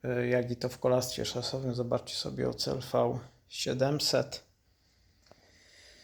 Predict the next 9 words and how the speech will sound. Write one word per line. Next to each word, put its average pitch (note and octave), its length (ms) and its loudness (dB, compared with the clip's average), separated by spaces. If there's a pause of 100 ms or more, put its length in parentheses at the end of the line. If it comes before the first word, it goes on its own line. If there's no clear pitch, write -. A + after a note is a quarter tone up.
(200)
Jeżeli C#3+ 300 6
chodzi C#3 420 4
o C#3 200 10 (300)
malowanie, D3 540 6
nie C3+ 140 8
znajdziecie C3+ 480 4
takiego C3 360 -2
w - 140 -2
katalogu. D3 720 6